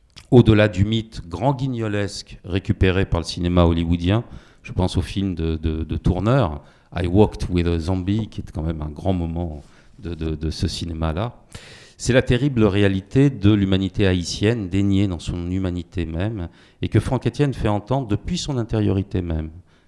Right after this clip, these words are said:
Hein, j'essaye de mettre ceci en rapport avec, euh, ce que j'ai lu de, de, du quatrième siècle tout à l'heure, qui parle de la difficulté ou de l'impossibilité même à faire entendre la parole de l'esclave.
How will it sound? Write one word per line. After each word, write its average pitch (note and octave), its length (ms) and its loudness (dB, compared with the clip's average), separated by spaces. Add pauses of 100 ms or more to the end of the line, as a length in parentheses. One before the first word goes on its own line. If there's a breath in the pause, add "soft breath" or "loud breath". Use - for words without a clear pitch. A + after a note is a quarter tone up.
(160 soft breath)
Hein, G#2+ 180 -4
j'essaye F2+ 380 -6
de F#2+ 80 -6
mettre F2+ 200 -4
ceci - 240 -6
en F2+ 100 2
rapport A2 400 -2
avec, F2+ 300 -4 (560 soft breath)
euh, F2 420 -4
ce - 140 -16
que F#2 80 2
j'ai E2+ 160 0
lu F#2 240 2
de, D#2+ 200 2
de, D#2 280 0
du E2 140 -8
quatrième F2 360 -2
siècle - 300 -4
tout - 120 -4
à F2+ 40 4
l'heure, C#3 240 2
qui - 80 -10
parle A2 260 2
de F2 80 2
la E2 120 2
difficulté F2+ 880 -2
ou C#3+ 80 2
de F#2 60 -2
l'impossibilité G2+ 680 -2
même G#2 260 -2 (380 loud breath)
à - 80 -2
faire G2+ 240 2
entendre F#2+ 380 0
la E2+ 80 2
parole F2+ 400 2
de E2+ 60 0
l'esclave. D#2+ 600 -8